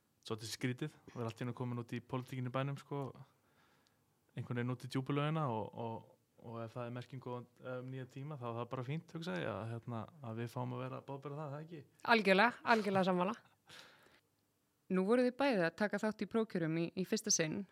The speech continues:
Speaker 3: Þú, Hrannar Bragi, hefur nú gegnt trúnaðarstörfum fyrir Sjálfstæðisflokkinn í bænum, bæði á vettvangi ungra Sjálfstæðismanna og sem fulltrúi í menningar- og safnanefnd. En Margrét, þú kannski komst me-, fólki meira á óvart þegar þú ákvaðst að taka slaginn. En hvernig,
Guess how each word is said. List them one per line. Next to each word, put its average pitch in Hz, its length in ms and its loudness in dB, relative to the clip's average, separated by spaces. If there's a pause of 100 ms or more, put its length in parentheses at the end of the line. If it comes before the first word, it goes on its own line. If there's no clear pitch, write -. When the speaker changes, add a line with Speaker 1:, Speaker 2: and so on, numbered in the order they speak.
(200)
Speaker 3:
Þú, 190 160 -2 (160)
Hrannar 220 180 0
Bragi, 185 380 4 (260)
hefur 196 240 4
nú 185 140 4 (100)
gegnt 196 240 0
trúnaðarstörfum 190 640 4
fyrir 196 380 2 (180)
Sjálfstæðisflokkinn 185 640 2
í - 40 -10
bænum, 170 380 4
bæði 185 320 6
á 180 80 6
vettvangi 180 460 0 (100)
ungra 214 240 2
Sjálfstæðismanna 160 640 -2
og 190 180 2
sem 190 160 -2
fulltrúi 175 380 -4
í 170 80 2
menningar- 175 320 2
og 175 80 -2
safnanefnd. 170 560 0
En 175 80 0 (560)
Margrét, 180 400 4
þú 233 140 -2 (100)
kannski 247 240 2
komst 220 320 2
me-, 214 160 4
fólki 220 240 4
meira 208 160 6
á 220 80 6
óvart 165 240 0
þegar 185 240 4
þú 185 160 0
ákvaðst 190 320 0
að - 80 -8
taka 190 160 -2
slaginn. 160 480 4
En 170 140 -4 (760)
hvernig, 226 220 4